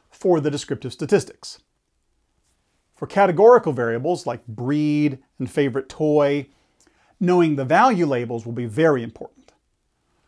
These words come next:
For categorical variables, we get counts and percents. I like that.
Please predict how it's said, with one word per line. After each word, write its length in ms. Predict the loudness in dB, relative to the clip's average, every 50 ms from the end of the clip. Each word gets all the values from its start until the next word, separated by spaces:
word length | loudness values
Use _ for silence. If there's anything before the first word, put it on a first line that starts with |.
| _ _ _ _
For 240 | _ _ -6 -6 -6
categorical 720 | -8 -8 -6 -4 -4 -4 0 4 6 6 6 6 4 0 0
variables, 600 | 2 2 2 2 2 0 0 0 -2 -4 -12 _ _ _ _ _ _
we 60 | -18 -18
get 160 | -18 -18 -14
counts 560 | -6 -2 -2 -2 -2 -4 -8 -12 -12 -12 -14 _ _ _ _ _ _ -12
and 120 | -10 -8
percents. 680 | -8 -6 -2 -2 -2 -2 -2 -6 -12 -14 -14 -14 -14 -18 _ _ _ _ _ _ _ -6
I 60 | 0
like 280 | 4 4 4 4 4 0
that. 340 | 0 0 0 -2 -6 -16 _